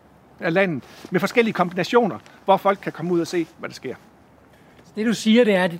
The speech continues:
Speaker 2: det her, det er et trin. Det er et trin på vejen. Det er det trin, som, som gør, at vi får et, et salgsmateriale, og vi får en befolkning, som, som vender sig til det, og som bliver glade og vilde med det,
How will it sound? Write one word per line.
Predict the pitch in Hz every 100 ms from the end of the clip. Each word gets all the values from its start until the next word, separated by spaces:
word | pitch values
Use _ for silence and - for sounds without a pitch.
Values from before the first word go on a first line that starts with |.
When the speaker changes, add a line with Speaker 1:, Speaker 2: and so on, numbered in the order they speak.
| 196
Speaker 2:
det |
her, | 175 190
det | 196
er |
et | -
trin. | - 202
Det | 185 - 214
er |
et | 196
trin | 269 285
på | 233
vejen. | 233 262 262 - - -
Det | 262
er |
det | - 302
trin, | - - 277 277
som, | - 247 220 -
som | 240 208
gør, | 196 233
at | 220 196
vi |
får | 190 262
et, | 226 - -
et | 214
salgsmateriale, | - 247 240 196 190 - 190 185 185
og |
vi | 175
får | 226
en | 214
befolkning, | 190 - 220 226 196 180
som, | - 180 - - - - - - - - - - -
som | - 196
vender | 202 269
sig | 247 254
til | 226 240
det, | 247
og | 196
som | - 202
bliver | 208 202
glade | 165 165 190 208
og | 165
vilde | 202 233
med | 196 185
det, | 202